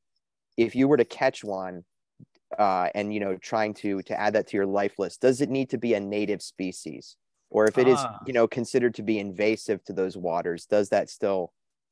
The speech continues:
Speaker 1: count towards your life list?
Speaker 2: Okay, okay. Yeah, no, that's, that, that's good. Yes, it, it varies from life lister to life lister. It really depends on your morals and ethics,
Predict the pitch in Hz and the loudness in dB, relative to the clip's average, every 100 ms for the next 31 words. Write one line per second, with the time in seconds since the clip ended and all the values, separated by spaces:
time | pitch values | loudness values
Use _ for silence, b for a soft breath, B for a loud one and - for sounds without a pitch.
0 | - - 92 85 - 98 92 90 90 87 | -14 -8 -8 -8 -4 -4 -4 -6 -4 -4
1 | 82 - 82 69 - _ _ _ _ - | -4 -6 -6 -8 -10 _ _ _ _ -12
2 | 139 - 160 214 156 123 - 185 196 117 | -12 -8 -6 -4 -6 -8 -8 -8 -8 -6
3 | 165 175 151 147 151 - 131 160 139 185 | -8 -6 -6 -6 -8 -8 -8 -4 -4 -6
4 | - 143 156 254 311 190 127 143 214 147 | -8 -2 2 4 2 0 -2 -2 -2 -2
5 | - - 147 151 147 127 160 208 254 269 | -6 -4 -2 -2 -4 -2 0 2 0 -4
6 | 262 226 208 202 214 220 220 220 - 220 | -6 -4 -2 0 -2 -2 -2 -2 -2 -4
7 | 202 160 143 151 - 175 - 220 240 254 | -2 -4 -4 -6 -8 -10 -2 -2 -2 -6
8 | _ _ _ - 147 151 175 175 175 175 | _ _ _ -4 -2 -2 -2 -2 -2 -2
9 | 170 170 160 156 147 135 131 143 147 156 | -4 -4 -6 -4 -2 -4 -2 0 0 0
10 | 170 180 190 - 151 135 131 139 139 - | -2 -4 -10 -10 -8 -8 -8 -8 -8 -6
11 | 165 170 - | -10 -10 -16